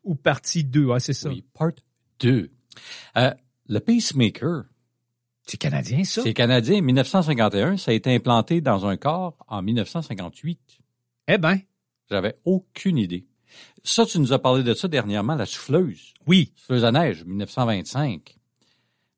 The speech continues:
Speaker 2: J'imagine que c'est la souffleuse, euh,
Speaker 1: Oui, c'est la souffleuse à six quarts, là,
Speaker 2: À
Speaker 1: son
Speaker 2: six quarts,
Speaker 1: ouais.
Speaker 2: c'est ça.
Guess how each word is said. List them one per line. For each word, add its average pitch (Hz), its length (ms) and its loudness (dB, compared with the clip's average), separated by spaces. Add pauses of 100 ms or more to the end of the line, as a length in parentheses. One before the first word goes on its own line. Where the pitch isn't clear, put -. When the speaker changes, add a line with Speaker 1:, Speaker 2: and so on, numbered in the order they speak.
Speaker 2:
J'imagine 98 320 -6
que 95 60 -8
c'est 104 120 -10
la 92 100 -6
souffleuse, 92 500 -12
euh, 87 100 -20 (720)
Speaker 1:
Oui, 160 160 4
c'est 190 100 0
la 160 80 4
souffleuse 175 420 4
à 127 400 4
six - 240 -4
quarts, 123 320 2
là, 156 220 0
Speaker 2:
À 131 120 0
Speaker 1:
son 143 40 0
Speaker 2:
six - 80 0
quarts, 104 300 0
Speaker 1:
ouais. 123 100 0
Speaker 2:
c'est 113 80 -4
ça. 110 160 -4